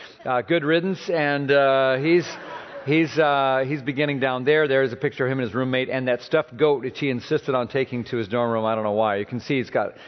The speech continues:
that dorm room is really lushly, uh, uh, apportioned there. Uh, he's really decorated it very nicely there. Um, whether, you know, you're,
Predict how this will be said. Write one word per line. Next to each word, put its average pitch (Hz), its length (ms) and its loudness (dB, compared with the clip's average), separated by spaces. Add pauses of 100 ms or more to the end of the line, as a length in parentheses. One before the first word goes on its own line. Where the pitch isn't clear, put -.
(160)
that 113 220 0
dorm 127 180 0
room 113 140 -2
is 101 100 -6
really 120 180 0
lushly, 110 600 -2
uh, 95 280 0 (300)
uh, 110 240 0 (160)
apportioned 131 540 -2
there. 107 260 2
Uh, 110 240 0
he's 104 220 -8
really 113 220 -2
decorated 113 480 -2
it 98 60 -6
very 107 160 -2
nicely 110 440 -4
there. 101 260 2 (580)
Um, 135 560 0 (760)
whether, 208 360 4
you 180 140 0
know, 170 160 4
you're, 151 240 -2